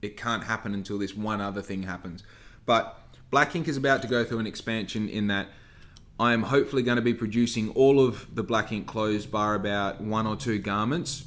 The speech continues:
right here, behind the camera actually. I've got this massive area set up. I'm gonna buy a screen printer, I'm gonna buy a heat press, I'm gonna get all the, um, related and required equipment, I'm gonna start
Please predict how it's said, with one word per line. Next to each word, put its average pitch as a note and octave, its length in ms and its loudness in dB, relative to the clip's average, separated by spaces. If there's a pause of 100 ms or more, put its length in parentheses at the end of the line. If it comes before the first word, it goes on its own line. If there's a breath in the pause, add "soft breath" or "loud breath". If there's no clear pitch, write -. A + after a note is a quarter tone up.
right A#2 280 2
here, G2 240 -6
behind A#2 340 0
the G#2+ 60 -2
camera G2 300 -4
actually. G2 360 -4
I've G2 80 -4
got - 100 -6
this - 140 -10
massive A2 320 -6
area G2 280 0
set F#2+ 200 -6
up. F2 180 -8
I'm G2+ 120 -6
gonna G2 160 -6
buy F#2+ 180 -6
a - 40 -8
screen C#3+ 400 0
printer, C3+ 240 -2
I'm A#2+ 120 -2
gonna G#2 140 -2
buy F#2+ 180 -2
a F2+ 40 -6
heat B2+ 340 0
press, A#2 340 -2
I'm G2 220 -6 (380 loud breath)
gonna A2+ 180 0
get - 180 0
all C#3 160 6
the, C3 360 8
um, G#2+ 340 -2
related A#2+ 420 2
and A2+ 120 0
required A2 360 0
equipment, F#3+ 480 0 (840)
I'm A2+ 120 -4
gonna A2+ 180 2
start B2 420 2